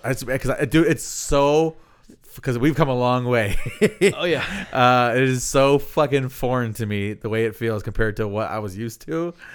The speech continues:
Speaker 1: So I had to, like, relearn everything.
Speaker 2: I had this throwback W W F game that came out in ninety-nine on the P S one, and it was still two D, and it played almost like a pseudo fighter. You know, like, Jeff Hardy was in it. Uh, what's his name?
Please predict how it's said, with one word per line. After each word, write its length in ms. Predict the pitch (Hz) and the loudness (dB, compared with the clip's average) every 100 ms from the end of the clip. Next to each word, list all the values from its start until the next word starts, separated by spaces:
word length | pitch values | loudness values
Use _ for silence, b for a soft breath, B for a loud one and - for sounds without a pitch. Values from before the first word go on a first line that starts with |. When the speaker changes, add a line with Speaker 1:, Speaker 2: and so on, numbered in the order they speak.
| B B B | B B B
Speaker 1:
So 200 | - 117 | -2 0
I 140 | 113 113 | 4 2
had 140 | 110 | 2
to, 60 | 110 | -2
like, 180 | 104 95 | -4 -4
relearn 400 | 107 98 98 98 | -6 -6 -6 -6
everything. 480 | 95 95 95 92 | -6 -8 -12 -10
Speaker 2:
I 80 | 135 185 | -6 -4
had 200 | 165 123 | -4 -4
this 220 | 117 - | -6 -8
throwback 420 | 135 131 131 117 | -6 -4 -4 -4
W 240 | 127 127 | -6 -4
W 340 | 123 120 113 117 | -4 -6 -4 -6
F 140 | 120 | -6
game 160 | - 113 | -8 -10
that 120 | 113 | -10
came 180 | - 123 | -8 -8
out 80 | 117 | -6
in 100 | 117 | -6
ninety-nine 440 | 117 117 117 113 | -6 -4 -4 -6
on 80 | 113 | -10
the 80 | 123 | -12
P 180 | - 123 | -10 -8
S 180 | 107 | -10
one, 280 | 139 123 120 b b b - | -10 -10 -10 b b b -10
and 80 | 120 | -8
it 20 | |
was 120 | 110 | -8
still 220 | - 156 | -6 -6
two 200 | - 175 | -4 -4
D, 360 | 143 143 143 143 b b - | -2 -2 -4 -8 b b -10
and 140 | 120 | -10
it 100 | 117 | -8
played 260 | - 143 139 | -4 -2 0
almost 260 | 135 123 | -2 -6
like 100 | 131 | -6
a 80 | 117 | -8
pseudo 340 | - 143 127 | -4 -2 -2
fighter. 460 | 117 - 131 117 107 - | -2 -6 -8 -8 -12 -12
You 40 | |
know, 120 | 123 | -12
like, 240 | 120 110 - | -12 -14 -6
Jeff 180 | 151 | -4
Hardy 220 | - 143 139 | -2 -2 -2
was 140 | 127 | -4
in 100 | 135 | -4
it. 260 | 135 131 - - | -4 -6 -12 -16
Uh, 440 | - 120 120 120 117 _ _ - _ _ _ _ _ _ | -12 -10 -10 -12 -16 _ _ -20 _ _ _ _ _ _
what's 300 | - 131 127 | -6 -4 -4
his 120 | 110 | -6
name? 300 | 113 113 | -6 -8